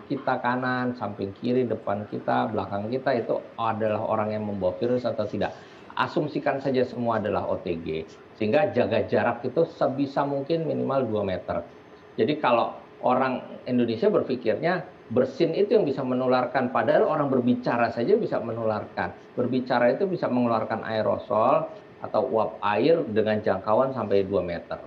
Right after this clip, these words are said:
Eh, jadi kalau kita bisa menjaga jarak lebih dari dua meter, itu aman. Nah, cuma begini, memang virus itu kan masuk melalui mulut, hidung,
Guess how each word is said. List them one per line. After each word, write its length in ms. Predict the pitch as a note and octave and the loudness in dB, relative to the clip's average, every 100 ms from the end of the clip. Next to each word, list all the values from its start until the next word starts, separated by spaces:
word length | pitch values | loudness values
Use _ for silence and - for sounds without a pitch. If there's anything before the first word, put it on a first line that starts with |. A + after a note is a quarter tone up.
| - - - - | -18 -20 -20 -6
Eh, 80 | G#2 | -2
jadi 160 | G#2+ C#3+ | 0 2
kalau 240 | C3+ A#2+ | 2 2
kita 220 | - - A#2 | 2 -2 -2
bisa 180 | A#2+ | -2
menjaga 320 | A2+ G#2+ G2+ G2+ | -2 0 2 0
jarak 260 | G2 G2 G2+ | 2 0 0
lebih 320 | G#2 - G2+ | -4 -2 -4
dari 180 | G2 F#2 | -2 -2
dua 160 | F#2+ F#2 | -2 -4
meter, 340 | G2 - - - - | -2 -4 -4 -10 -10
itu 220 | - - | -6 -4
aman. 420 | F2 F2 E2 D#2 - - - | -2 -2 -4 -6 -10 -20 -6
Nah, 240 | C3+ B2+ F2+ - - - | 0 0 -2 -12 -20 -8
cuma 240 | B2 D#3 | 0 0
begini, 560 | A#2+ A#2+ F3 F3 C#3+ C#3 - - - | 0 0 2 2 2 0 -6 -18 -6
memang 320 | B2 D#3 F#3 | 0 0 2
virus 240 | D3+ C#3+ C#3 | 2 2 2
itu 160 | - D3+ | -2 -2
kan 160 | E3 E3+ | 0 0
masuk 320 | B2 G2+ D3+ B2 | -2 -2 -4 0
melalui 340 | G#2+ F#2+ F2+ | 0 0 -2
mulut, 640 | F2+ G#2 C#3+ C#3+ C#3+ C#3+ - - - - | -2 2 4 6 4 2 -2 -14 -20 -10
hidung, 640 | G#2+ G#2+ C#3 D3 C#3+ C#3+ | -4 0 6 6 6 2